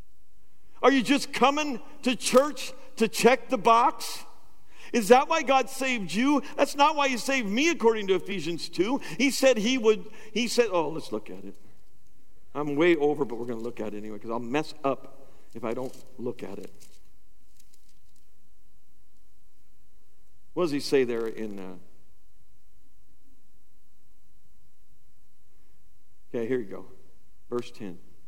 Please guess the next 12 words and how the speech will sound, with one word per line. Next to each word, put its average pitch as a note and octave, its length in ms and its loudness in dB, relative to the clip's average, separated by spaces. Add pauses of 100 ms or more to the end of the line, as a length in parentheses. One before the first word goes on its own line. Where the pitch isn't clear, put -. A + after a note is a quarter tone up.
(520)
"For C3+ 120 0
we E3+ 220 2
are C#3+ 260 4
his C3 300 0
workmanship, G#2 800 -6 (600)
created F#3 680 2
in D3 240 0
Christ E3 380 -6
Jesus G#2+ 380 -8 (120)
for D#3 400 2 (800)
laying C#3 320 0
around A2+ 400 -2